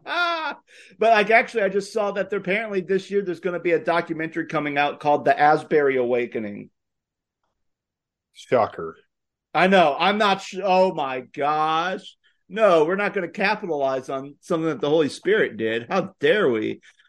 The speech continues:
Speaker 1: Um, but yeah, there's always, oh, there's, but there's also some stuff that looks really bad too. Like, here's one. It's, it's completed. It's not out yet. It says,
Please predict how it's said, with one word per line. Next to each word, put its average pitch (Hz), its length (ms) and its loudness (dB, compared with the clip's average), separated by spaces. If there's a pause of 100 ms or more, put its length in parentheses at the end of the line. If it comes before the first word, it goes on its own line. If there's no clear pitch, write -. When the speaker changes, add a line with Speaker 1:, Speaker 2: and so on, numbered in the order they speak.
(120)
Speaker 1:
Um, 131 460 2 (1300)
but 226 120 0
yeah, 269 260 4
there's 180 280 -2
always, 208 540 -2 (160)
oh, 196 260 4
there's, 220 320 4
but 240 240 0
there's 269 180 2
also 302 220 0
some 233 180 -8
stuff 208 340 -2
that 190 200 -2
looks 185 260 0
really 160 320 -2
bad 151 420 0
too. 151 200 -6
Like, 143 240 -2
here's 190 320 2
one. 139 400 0 (300)
It's, 160 200 2
it's 202 200 4
completed. 196 560 2
It's 160 160 -10
not 170 200 -2
out 160 220 0
yet. 131 220 -2
It 156 200 -8
says, 151 480 2